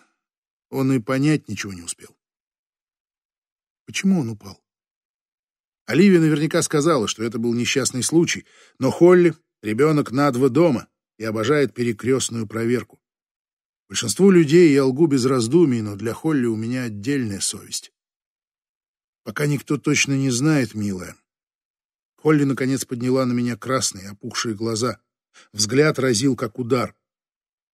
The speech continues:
«Но ты выяснишь, правда?» «Да», — сказал я. «Выясню». Она задержала на мне взгляд еще на секунду, потом кивнула и снова склонилась над столиком.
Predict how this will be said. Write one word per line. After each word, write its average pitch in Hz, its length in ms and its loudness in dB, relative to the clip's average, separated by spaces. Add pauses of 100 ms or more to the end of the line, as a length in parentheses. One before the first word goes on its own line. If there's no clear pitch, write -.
(800)
«Но 104 100 -12
ты 120 140 -6
выяснишь, 117 540 -2
правда?» 131 400 -14 (1500)
«Да», — 107 500 -10
сказал 101 420 -8
я. 92 200 -16 (800)
«Выясню». 135 440 0 (1600)
Она 131 180 -2
задержала 127 540 0
на 127 120 0
мне 131 140 0
взгляд 123 360 -2
еще 117 220 -4
на 120 100 -2
секунду, 127 500 -2 (420)
потом 160 260 2
кивнула 175 460 6
и 170 60 8
снова 160 360 2
склонилась 131 580 0
над 117 160 -6
столиком. - 520 -8